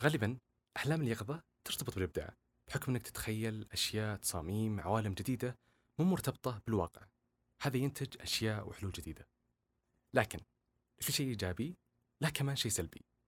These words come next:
وبالنسبة لأحلام اليقظة، في تقريبًا شيئين سلبيين. أولًا، إن التشتت. ممكن شخص لما حب يعمل مهمة معينة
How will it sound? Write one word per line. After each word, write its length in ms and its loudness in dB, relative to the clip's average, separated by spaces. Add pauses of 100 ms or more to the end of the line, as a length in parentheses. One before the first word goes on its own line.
(220)
وبالنسبة 320 4
لأحلام 280 0
اليقظة، 400 -4 (480)
في 60 4
تقريبًا 580 -2 (360)
شيئين 360 0 (300)
سلبيين. 320 -2 (960)
أولًا، 340 2 (640)
إن 60 6
التشتت. 560 -2 (540)
ممكن 360 2
شخص 440 -2
لما 120 -2
حب 180 -8
يعمل 260 0
مهمة 300 2
معينة 380 -4